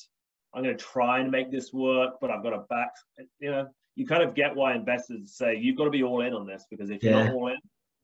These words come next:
Speaker 1: then,
Speaker 2: Will not
Speaker 1: uh,
Speaker 2: happen.
Speaker 1: it's gonna come up when it gets hard. And,
Speaker 2: Yeah.
Speaker 1: um, and that, it will get hard. It's, <laughs> you know, we, we see the Hollywood stories, or we see the, um, the podcasts and the magazines about all these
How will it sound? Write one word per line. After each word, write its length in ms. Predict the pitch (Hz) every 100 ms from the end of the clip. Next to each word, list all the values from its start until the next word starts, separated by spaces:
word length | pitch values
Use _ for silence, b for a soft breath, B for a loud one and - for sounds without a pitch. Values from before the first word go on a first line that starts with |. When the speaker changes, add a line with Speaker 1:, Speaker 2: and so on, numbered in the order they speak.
| _
Speaker 1:
then, 840 | 113 117 117 117 113 117 113 113 117
Speaker 2:
Will 80 |
not 180 | 120 120
Speaker 1:
uh, 20 |
Speaker 2:
happen. 320 | 120 120 120 107
Speaker 1:
it's 100 | -
gonna 140 | 143 - 123
come 100 | 139
up 80 | 123
when 120 | 131
it 80 | 113
gets 160 | 110 -
hard. 380 | 113 117 - - _ -
And, 120 | 107
Speaker 2:
Yeah. 360 | 113 110 101 98
Speaker 1:
um, 160 | 98 - _ _ _ 113
and 100 | 131
that, 100 | 139
it 80 | 143
will 160 | 165 233
get 120 | -
hard. 260 | 90 - - -
It's, 180 | - - -
<laughs> 400 | - 185 - - B B B _
you 80 | -
know, 220 | 123 131 135
we, 240 | 147 151
we 140 | 147 139
see 160 | 170
the 120 | 170 143
Hollywood 280 | 156 147 143
stories, 520 | 151 151 147 143 127
or 80 | 120
we 120 | 120
see 240 | 147 135
the, 380 | 127 123 120 117 - _ _ 113
um, 680 | 113 110 110 107 104 104 104 - 113
the 80 | 101
podcasts 640 | 143 143 139 135 127 -
and 80 | 113
the 60 | 107
magazines 640 | 120 120 110 120 127 117
about 200 | 117 113
all 140 | 117
these 200 | 120 117